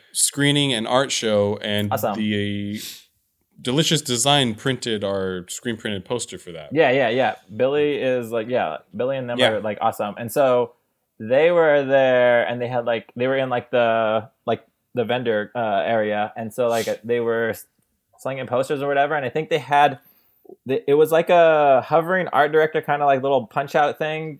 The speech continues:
Speaker 2: uh, like, that, that you could make and, like, put on your desk. And it was pretty much,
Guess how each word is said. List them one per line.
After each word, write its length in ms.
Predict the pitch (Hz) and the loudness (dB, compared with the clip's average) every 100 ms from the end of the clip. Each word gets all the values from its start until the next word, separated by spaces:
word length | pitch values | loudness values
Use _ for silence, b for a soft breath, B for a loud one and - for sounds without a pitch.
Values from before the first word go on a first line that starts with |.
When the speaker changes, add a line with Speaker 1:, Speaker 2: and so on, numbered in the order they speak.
| - | -4
Speaker 2:
uh, 320 | 147 127 113 - _ _ | 0 2 0 -2 _ _
like, 260 | 135 120 - - | -2 -2 -8 -6
that, 300 | 131 - _ | -4 -4 _
that 140 | 131 120 | -6 -4
you 180 | 135 | -6
could 180 | 127 135 | -4 -4
make 360 | 117 120 139 - | -2 -2 -2 -4
and, 140 | 127 | -8
like, 180 | 120 113 | -6 -6
put 140 | - 127 | -6 -4
on 120 | 120 | -6
your 100 | 92 | -4
desk. 340 | 110 127 - - | -2 -2 -4 -8
And 120 | 127 | -4
it 60 | |
was 140 | 131 123 | -2 -2
pretty 220 | - 175 | -2 -2
much, 240 | 175 135 | -2 -4